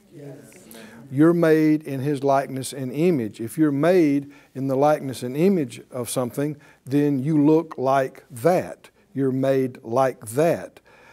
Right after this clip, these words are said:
Speaker 2: God is, He's full of win.
Speaker 1: Amen.
Speaker 2: You know what I mean? He's full of victory. I mean, everything about Him is success and power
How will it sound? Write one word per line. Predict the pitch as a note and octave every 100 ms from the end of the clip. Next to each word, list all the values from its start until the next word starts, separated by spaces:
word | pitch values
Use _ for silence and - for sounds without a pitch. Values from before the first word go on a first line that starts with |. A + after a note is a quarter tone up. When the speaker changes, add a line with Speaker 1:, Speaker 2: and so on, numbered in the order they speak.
| - _ -
Speaker 2:
God | A#2 E3 G3+ D#3 C3+ C3+ A#2+ _ _ _ _ _ _ _ _ _
is, | - C#3 A#2 B2+ -
He's | C#3+ D#3+ E3
full | - - G3 C#3+
of |
win. | C3 D#3 B2+ F#2 G2+ - _ _ _ _ _ C#3+ G3
Speaker 1:
Amen. | - A#2 A2 - - - -
Speaker 2:
You | B2
know | D3
what | E3
I | E3
mean? | F3+ F3+
He's | F3+
full | - F#3 F#3+
of | D#3+
victory. | D3 E3+ - B2 F#2+
I | A#2+
mean, | D#3+ E3
everything | F#3+ F#3 F#3 E3+
about | C#3 A#2+ B2 F3 F3
Him | D3 B2+ B2+ A#2+ _ _ - -
is | - C3+ A#2+
success | - C#3+ - - G3 D3 G#2 - - - _ _ _ _ _
and | C3+ C#3+ -
power | - F3+ F3 C3 A2